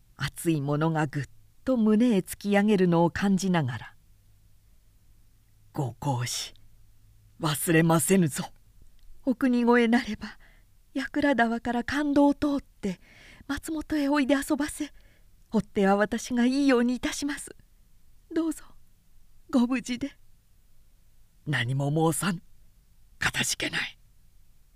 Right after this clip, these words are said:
巴衛門は感謝の念を込めて、女の目を見た。女の相貌も潤みを帯びて、ひたと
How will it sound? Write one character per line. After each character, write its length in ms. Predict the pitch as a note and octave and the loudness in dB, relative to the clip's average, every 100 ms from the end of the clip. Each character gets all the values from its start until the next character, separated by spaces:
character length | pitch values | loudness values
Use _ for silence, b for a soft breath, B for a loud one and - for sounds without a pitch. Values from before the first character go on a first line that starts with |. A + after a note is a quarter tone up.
| _ _ - _ - _ _ _ _ _ _ - - - - - | _ _ -20 _ -20 _ _ _ _ _ _ -20 -20 -20 -20 -4
巴 280 | A3+ A3 A3 | 2 6 6
衛 80 | A3 | 6
門 260 | G#3 G#3 G#3 | 6 4 4
は 140 | G#3 | 0
感 300 | - C4+ A#3+ | -2 -2 -2
謝 160 | - G3 | 0 2
の 120 | G3 | 4
念 240 | G#3 G#3 | 4 4
を 100 | G#3 | 2
込 160 | G3+ A3 | 0 -4
め 120 | E3+ | -4
て、 200 | - - _ _ - _ - | -6 -20 _ _ -20 _ -2
女 380 | E3 E3 E3+ E3+ | 0 2 2 2
の 140 | E3+ | 4
目 160 | F3+ A#3 | 4 4
を 140 | E3 | 4
見 180 | C#3+ D3+ | 0 -2
た。 200 | - - _ _ _ - - _ _ _ _ _ _ - | -6 -18 _ _ _ -20 -20 _ _ _ _ _ _ -6
女 320 | B3 C4 C4+ | 0 2 4
の 100 | C4 | 4
相 280 | B3+ B3+ B3+ | 2 4 2
貌 220 | A3 A3+ A3+ | 6 6 6
も 260 | A#3 G#3 | 4 4
潤 120 | G#3+ | 4
み 160 | A3+ A#3 | 4 4
を 140 | E3+ E3 | 4 2
帯 180 | C#3+ | -2
び 40 | C#3 | -6
て、 240 | - - _ _ _ _ _ | -12 -20 _ _ _ _ _
ひ 240 | - - | -20 -8
た 180 | F3+ G#3 | -8 -6
と 220 | - C#3 | -8 -12